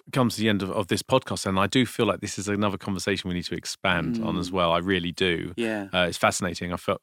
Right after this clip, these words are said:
Speaker 1: like so many questions.
Speaker 2: Yeah.
Speaker 1: Um, I feel like I want to say to everybody, go out and be the best version of you.
Speaker 2: Yes.
Speaker 1: And spur people on to be the best version of them.
Speaker 2: That's absolutely, yes. And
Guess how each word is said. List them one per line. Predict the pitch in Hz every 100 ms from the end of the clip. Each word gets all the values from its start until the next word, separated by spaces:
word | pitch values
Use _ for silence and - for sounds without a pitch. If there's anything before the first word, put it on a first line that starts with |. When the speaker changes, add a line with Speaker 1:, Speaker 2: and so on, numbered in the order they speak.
| -
Speaker 1:
like | 92 -
so | 107
many | 95
questions. | 98 107 - 85 82 - - -
Speaker 2:
Yeah. | 110 104
Speaker 1:
Um, | 104 110 107 104 101 - _ _ _ _ _ _ _
I | 104
feel | 135
like | 120
I | 113
want | 113
to |
say | - 127
to | - 98
everybody, | 90 101 92 95 - _ _ _ _ _
go | - 117
out | 123
and | 110 101
be | 110
the | 101 90 _ _ _
best | 120 120 - -
version | 110 101 101
of | 95
you. | 104 113 92 85 90 - -
Speaker 2:
Yes. | 113 113 95 - - _
Speaker 1:
And | 101 98
spur | - 120 113
people | - 110 101 104
on | 104
to | 95
be | - 101
the |
best | 90 - 104 - -
version | 107 107 104
of | 101 -
them. | 110 110 76 - _
Speaker 2:
That's | - -
absolutely, | 120 123 - 110 123 101
yes. | 117 107 120
And | 110